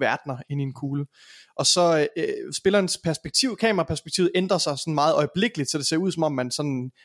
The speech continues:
ja, zoomer ind på en lille verden, eller omvendt zoomer ud til en større verden, samtidig med, at ens karakter laver sådan en, øh,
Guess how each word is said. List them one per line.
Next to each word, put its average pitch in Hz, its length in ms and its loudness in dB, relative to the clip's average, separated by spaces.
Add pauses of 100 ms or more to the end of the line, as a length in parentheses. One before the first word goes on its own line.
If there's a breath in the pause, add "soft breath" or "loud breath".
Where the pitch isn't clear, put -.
ja, 147 160 2
zoomer 175 300 4
ind 196 240 2
på 165 60 2
en 156 100 2
lille 165 200 2
verden, 139 300 2
eller 143 100 4
omvendt 165 400 2
zoomer 147 340 2 (100)
ud 202 260 4
til 160 140 0
en 135 80 -2
større 151 360 2
verden, 123 320 -4 (360 soft breath)
samtidig 170 280 0
med, 160 80 2
at 160 80 2
ens 156 180 0
karakter 156 380 0
laver 143 260 2
sådan 147 260 -2
en, 135 80 -2
øh, 127 240 -2